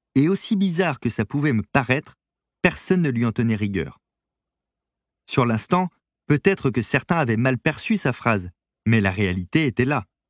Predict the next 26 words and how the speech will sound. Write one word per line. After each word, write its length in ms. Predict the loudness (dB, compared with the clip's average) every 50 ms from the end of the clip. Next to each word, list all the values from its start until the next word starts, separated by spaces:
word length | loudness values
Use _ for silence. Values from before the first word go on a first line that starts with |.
| _ _ _ -2
on 80 | -2 -2
s'ennuyait. 560 | 0 0 0 0 2 0 0 -2 -2 -4 -6 _ _ _ _ _ _ _ _ _ _ _ _ _ _ _ _ _ 0
Personne 480 | 0 0 0 0 -2 0 2 2 2
ne 80 | 0 0
pouvait 300 | -2 -2 -2 0 0 0
le 80 | 0 0
nier. 260 | 0 0 -2 -4 -8 _ _ _ _ _ _ _ _ _ _ _ _ _ _ _ _ _ _ _ _ _ _ _ _ _ _ _ _ _ 0
En 80 | 0 0
vouloir 340 | 2 2 0 0 0 2 2
à 80 | 2
Baptiste 500 | 2 0 -2 0 0 0 0 0 -4 -10 -4
aurait 240 | -2 0 0 0 0
été 180 | -2 0 0 0
équivalent 480 | 0 -2 -4 -2 -2 0 0 0 0
à 60 | -2 0
s'en 160 | 0 0 -2
vouloir 300 | 0 0 0 -2 -2 -2
soi-même 600 | -4 -10 -4 -2 0 2 2 2 2 2 0 0 0
de 100 | 0 0
ne 120 | 0 0
pas 180 | -2 0 0 0
avoir 300 | 0 2 2 0 0 0
osé 260 | 0 0 0 -2 -2
faire 220 | 0 -2 -4 -2
comme 220 | 0 -2 0 0 0
lui. 200 | -2 -4 -6